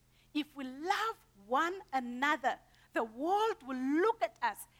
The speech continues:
and see and recognize what Jesus did in our lives. Without loving one another,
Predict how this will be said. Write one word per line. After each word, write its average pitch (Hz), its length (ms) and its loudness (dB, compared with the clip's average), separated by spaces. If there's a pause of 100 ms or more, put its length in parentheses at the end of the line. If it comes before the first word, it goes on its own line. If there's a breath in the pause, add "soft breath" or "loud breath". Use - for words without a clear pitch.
(140 soft breath)
and 262 180 -6
see 466 480 -4 (240 loud breath)
and 233 180 -4 (120)
recognize 294 680 -2 (200 loud breath)
what 240 220 -8
Jesus 269 600 -4 (100)
did 392 240 0
in 240 220 -18
our 220 160 0
lives. - 440 -10 (1200)
Without 392 500 -4
loving 294 500 0
one 311 240 0
another, 277 460 -2